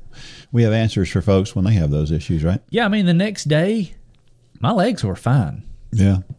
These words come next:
Speaker 2: But I was hobbling around like a ninety-year-old man, um, because I had s-, I had some pretty good blisters.
Speaker 1: Yes, you did.
Speaker 2: One of 'em being a,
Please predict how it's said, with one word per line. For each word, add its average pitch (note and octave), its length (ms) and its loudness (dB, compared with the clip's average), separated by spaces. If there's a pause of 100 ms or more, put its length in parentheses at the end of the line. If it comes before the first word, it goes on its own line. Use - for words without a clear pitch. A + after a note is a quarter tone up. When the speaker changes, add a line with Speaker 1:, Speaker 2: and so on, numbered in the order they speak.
(380)
Speaker 2:
But A2 140 -4
I D3 160 0
was C#3 180 2
hobbling A2+ 420 2
around G2+ 400 2
like F2+ 220 -4
a E2 220 -10 (200)
ninety-year-old G2+ 640 0
man, F2+ 380 -2 (220)
um, F#2 420 -2 (360)
because A2 360 0
I A2+ 100 2
had B2 180 2
s-, - 120 -8
I A2+ 80 -4
had F3+ 120 2
some A2+ 140 -2
pretty A#2+ 200 2
good G2+ 140 2
blisters. A2 400 0
Speaker 1:
Yes, G#2 180 0
you C3 120 4
did. B2 340 2 (120)
Speaker 2:
One C#3+ 240 -2
of D3+ 120 2
'em C3 120 2
being B2 180 2
a, G2+ 160 0